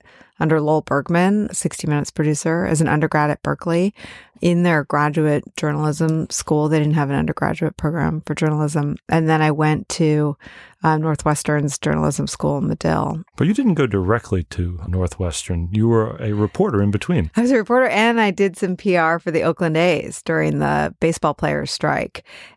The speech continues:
Speaker 1: And I wasn't particularly expert in baseball.
Speaker 2: How'd you get that job?
Speaker 1: So I had sort of a gap year, and I worked in television, but I was on this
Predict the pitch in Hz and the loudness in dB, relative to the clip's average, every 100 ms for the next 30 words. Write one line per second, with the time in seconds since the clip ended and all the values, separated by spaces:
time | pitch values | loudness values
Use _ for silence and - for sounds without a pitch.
0 | - 175 175 165 160 170 170 180 185 139 | -2 0 2 2 2 2 2 2 0 0
1 | 180 170 - 170 160 160 139 151 - - | -2 -4 -2 0 2 0 0 -4 -6 -4
2 | 151 151 156 151 165 202 - 131 - - | -2 0 -4 -2 0 0 -2 -4 -4 -2
3 | 127 120 117 117 113 107 - 123 85 - | -2 0 0 0 -2 -4 -4 -4 -4 -2
4 | 180 185 196 220 165 151 - 156 156 - | 0 2 0 -2 -2 -2 -2 0 0 -2
5 | 151 143 143 147 - 160 156 156 147 175 | -2 0 2 2 2 2 2 0 -2 0
6 | 175 - - 202 143 165 151 165 170 165 | 0 -2 -4 -4 -4 -2 -2 0 2 2
7 | 160 170 165 160 151 - | 2 0 2 0 0 -4